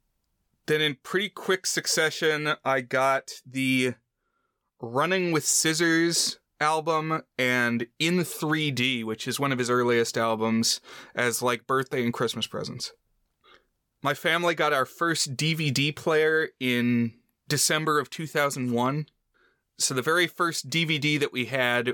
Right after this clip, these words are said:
was Shrek, and I bought just after that the, like, collector's edition of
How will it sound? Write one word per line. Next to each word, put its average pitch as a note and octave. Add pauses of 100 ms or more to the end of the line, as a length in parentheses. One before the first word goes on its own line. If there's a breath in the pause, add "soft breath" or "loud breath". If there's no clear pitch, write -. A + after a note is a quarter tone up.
was A2+ (100)
Shrek, C3 (640)
and A#2+ (720)
I B2+
bought C3+ (120)
just D3+
after C#3
that B2 (340)
the, B2 (280)
like, B2+
collector's D3+
edition C3 (100)
of A#2